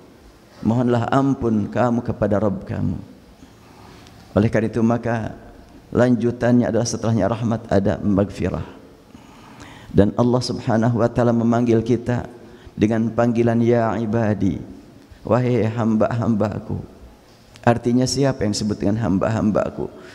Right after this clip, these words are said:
Orang yang suka beribadah, orang yang suka sholat, saum, zakat, haji, dan selanjutnya.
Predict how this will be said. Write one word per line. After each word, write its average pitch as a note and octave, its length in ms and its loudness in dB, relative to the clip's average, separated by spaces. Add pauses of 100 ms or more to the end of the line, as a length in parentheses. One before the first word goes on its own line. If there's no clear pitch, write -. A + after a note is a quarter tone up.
(100)
Orang B2 320 0
yang A2+ 160 -2
suka - 320 -4
beribadah, A2 640 -2 (880)
orang A2 320 2
yang A#2 100 0
suka A2+ 300 -4
sholat, A#2+ 560 -2 (320)
saum, A#2+ 640 2
zakat, A#2 420 -2 (540)
haji, A2+ 320 0
dan F2+ 160 -2
selanjutnya. G2 640 -4